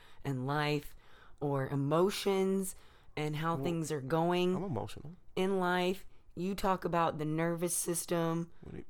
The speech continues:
Speaker 1: and hypertrophy.
Speaker 2: And what else? Give me another word.
Speaker 1: All of that research, study,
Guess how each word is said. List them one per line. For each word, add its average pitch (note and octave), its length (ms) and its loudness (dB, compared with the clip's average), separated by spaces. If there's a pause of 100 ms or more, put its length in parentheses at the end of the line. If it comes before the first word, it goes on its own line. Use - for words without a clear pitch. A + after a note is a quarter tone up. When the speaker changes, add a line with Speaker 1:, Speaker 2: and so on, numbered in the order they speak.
(220)
Speaker 1:
and D3 580 0 (500)
hypertrophy. E3 1120 0 (840)
Speaker 2:
And G2+ 140 -6
what F#2+ 140 -4
else? - 300 -8 (100)
Give A#2 140 -4
me A#2 80 -4
another G#2 260 -6
word. F#2+ 280 -6
Speaker 1:
All F#3+ 220 2
of E3 140 -2
that D3+ 200 0
research, F3+ 600 2
study, E3 1040 4